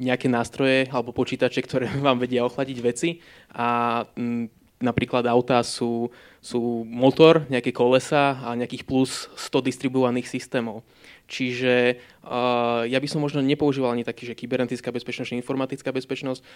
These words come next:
ale naozaj je to bezpečnosť ako taká. Lebo tá bezpečnosť je už teraz, či je to, či, či je, či sú to mobily, eh, či je to nejaký Internet of Things, čiže internet vecí, eh, od toho, či máte, eh, nastavený termometer niekde u seba a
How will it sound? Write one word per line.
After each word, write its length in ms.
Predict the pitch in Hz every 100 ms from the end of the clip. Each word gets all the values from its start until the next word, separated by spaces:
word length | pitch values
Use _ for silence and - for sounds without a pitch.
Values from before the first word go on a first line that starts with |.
| -
ale 160 | 123 131
naozaj 320 | 143 139 127
je 140 | 131 131
to 80 |
bezpečnosť 480 | 123 127 - 127 127
ako 200 | 120 123 -
taká. 320 | 117 - 113 - -
Lebo 160 | 120 131
tá 140 | 135
bezpečnosť 480 | 135 135 135 135 120
je 80 | 123
už 80 | 123
teraz, 240 | 127 120 -
či 160 | 151 147
je 20 |
to, 60 | 135 120 -
či, 80 | 139
či 160 | - - 147
je, 20 | 143
či 120 | -
sú 80 | 156
to 160 | 151 127
mobily, 460 | 123 123 117 117
eh, 580 | - - - 120 117 117 117
či 180 | 143
je 40 | 135
to 160 | 131 123
nejaký 300 | 127 123 135
Internet 340 | - 131 131
of 60 | 120
Things, 400 | 139 117 117 -
čiže 480 | - 120 120 117 131
internet 320 | 127 135 127
vecí, 460 | 123 120 - 113 -
eh, 340 | - - -
od 400 | 127 120 135 131
toho, 400 | 143 131 127 123
či 240 | 123 127
máte, 560 | 123 120 120 127 120 117
eh, 20 | - -
nastavený 640 | - 117 127 127 135 131 120
termometer 720 | 139 135 131 120 120 120 123 -
niekde 320 | 127 127 127
u 80 | 135
seba 480 | 139 127 117 120 -
a 480 | 123 120 117 117